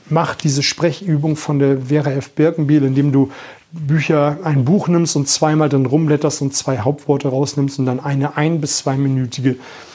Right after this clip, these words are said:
Rede zu halten. Dann üb deine Argumentation. Wie ich es eben gerade gesagt habe, die Stimmmodulation, die Höhen, Tiefen, die Geschwindigkeiten, den Einstieg in deine Präsentation, den Ausstieg und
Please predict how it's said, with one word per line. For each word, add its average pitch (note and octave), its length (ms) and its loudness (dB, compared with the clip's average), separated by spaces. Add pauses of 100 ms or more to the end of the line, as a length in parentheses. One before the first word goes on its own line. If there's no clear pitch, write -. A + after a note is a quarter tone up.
(220)
Rede D3 400 4
zu - 240 -6
halten. G2 380 -8 (520)
Dann F3+ 300 0 (260)
üb F#3 260 2
deine D#3 320 2 (100)
Argumentation. D#3+ 1160 0 (460)
Wie D#3+ 120 4
ich D#3+ 60 0
es - 60 0
eben D#3+ 180 4
gerade D3+ 220 4
gesagt E3+ 400 0
habe, B2 160 -6
die C#3 100 -4
Stimmmodulation, C#3+ 1000 0
die C3 120 0
Höhen, D3 320 2
Tiefen, D3 580 0 (260)
die D#3 80 4
Geschwindigkeiten, C#3+ 1120 0 (280)
den D#3+ 160 2 (120)
Einstieg E3 720 0
in D3 100 2
deine D3 260 2
Präsentation, D3 840 0
den D#3 160 2
Ausstieg E3+ 600 0
und F#3 180 4